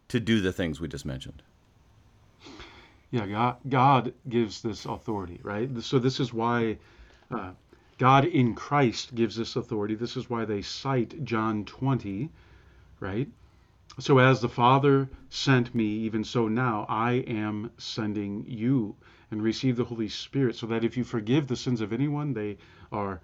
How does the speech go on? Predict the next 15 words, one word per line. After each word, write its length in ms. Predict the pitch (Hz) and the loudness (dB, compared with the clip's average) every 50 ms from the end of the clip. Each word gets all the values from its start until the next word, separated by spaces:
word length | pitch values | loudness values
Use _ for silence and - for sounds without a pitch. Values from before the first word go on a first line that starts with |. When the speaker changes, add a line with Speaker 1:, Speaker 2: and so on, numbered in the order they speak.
| - - _ | -18 -20 _
Speaker 2:
forgiven. 520 | - - 110 95 101 120 127 110 107 92 | -10 -8 -6 -2 2 0 2 0 -2 -8
If 140 | 87 - - | -10 -10 -8
you 80 | 113 107 | -6 -4
withhold 540 | 110 92 - - - 156 165 170 170 160 139 | -4 -6 -8 -6 0 4 6 6 6 4 2
forgiveness 640 | - 117 95 101 98 87 107 107 117 120 - - - - - _ _ _ _ _ _ _ _ _ _ | -4 -8 -6 -6 -8 -8 -6 -6 -6 -6 -8 -14 -18 -20 -20 _ _ _ _ _ _ _ _ _ _
from 160 | - 113 101 | -8 -6 -4
anyone, 360 | 104 98 98 98 104 104 107 | -4 -4 -4 -2 -2 -2 -2
it 160 | 123 - 127 113 | -2 -2 -2 -2
is 160 | 110 98 98 | -4 -4 -4
withheld." 440 | 107 92 - - 135 147 135 117 101 | -8 -8 -6 -4 -2 0 0 0 -2
The 120 | 107 120 | -4 -6
office 460 | - - 127 135 151 - - 131 - - | -2 0 0 2 0 0 -2 -6 -6 -6
of 100 | 110 98 | -6 -6
the 100 | 104 98 | -6 -8
keys 680 | 92 - - 127 117 101 98 104 127 143 139 - - | -10 -8 -4 -2 -2 -2 -2 -4 -4 -6 -6 -10 -12